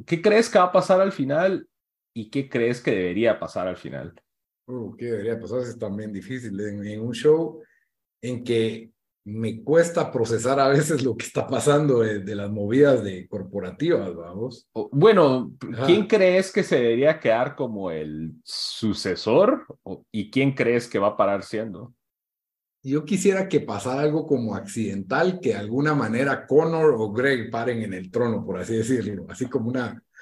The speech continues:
Speaker 2: una mulata.
Speaker 1: Uf, yo siento
Speaker 2: Que
Speaker 1: que eso se, eso enojaría
Speaker 2: que
Speaker 1: a un
Speaker 2: todo
Speaker 1: montón
Speaker 2: esto
Speaker 1: de gente.
Speaker 2: Connor mandando fotos de, del cadáver de Logan, que le pusieron una falda. <laughs> Pero, eh, eso quisiera yo,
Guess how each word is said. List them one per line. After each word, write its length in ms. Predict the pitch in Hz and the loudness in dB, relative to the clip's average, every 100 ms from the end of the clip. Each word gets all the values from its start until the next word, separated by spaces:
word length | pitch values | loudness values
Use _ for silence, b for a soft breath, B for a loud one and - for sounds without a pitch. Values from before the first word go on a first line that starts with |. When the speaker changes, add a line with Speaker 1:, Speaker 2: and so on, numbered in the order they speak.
| B _ | B _
Speaker 2:
una 100 | 131 | -2
mulata. 280 | 120 101 123 | 2 4 4
Speaker 1:
Uf, 240 | 110 - 110 | 2 -6 2
yo 160 | 117 | 2
siento 220 | 117 120 | 4 2
Speaker 2:
Que 60 | 113 | 2
Speaker 1:
que 40 | |
eso 160 | 113 - | 0 -2
se, 240 | - 117 | -6 -4
eso 220 | 107 127 117 | -2 2 2
enojaría 340 | 113 101 92 | 2 0 2
Speaker 2:
que 60 | 110 | 4
Speaker 1:
a 40 | |
un 60 | 113 | 8
Speaker 2:
todo 140 | 131 208 | 8 10
Speaker 1:
montón 80 | 220 | 8
Speaker 2:
esto 140 | 226 | 6
Speaker 1:
de 40 | 196 | 6
gente. 160 | 226 190 | 6 6
Speaker 2:
Connor 320 | 226 214 208 | 8 6 6
mandando 480 | 156 143 135 165 123 | 4 2 4 2 0
fotos 640 | - 151 175 147 147 117 | -2 -2 -2 0 0 2
de, 300 | 139 123 - _ _ | 0 -2 -6 _ _
del 320 | 147 131 135 | -6 -4 -2
cadáver 600 | 143 131 113 147 143 151 | 2 2 4 2 2 0
de 80 | 139 | -4
Logan, 680 | - 113 113 160 - - - - | -4 -6 -4 -4 -4 -10 -16 -4
que 300 | - - 127 | -2 0 0
le 120 | 117 | -2
pusieron 500 | 113 98 - 151 135 | -4 -6 0 0 2
una 300 | 147 131 127 | -2 -2 -4
falda. 360 | - 151 - 127 120 - | -4 -6 -6 -12 -16 -18
<laughs> 1300 | - - - - _ - _ _ _ - - - - | -18 -16 -16 -18 _ -20 _ _ _ -4 -2 -2 0
Pero, 480 | 139 139 135 - B B B B - | 2 4 4 0 B B B B -2
eh, 680 | 135 131 127 127 120 113 - | 2 2 2 0 -2 -6 -4
eso 260 | - 185 247 | 2 4 4
quisiera 400 | 175 147 151 139 | 0 2 4 6
yo, 320 | 135 117 - | 4 2 -4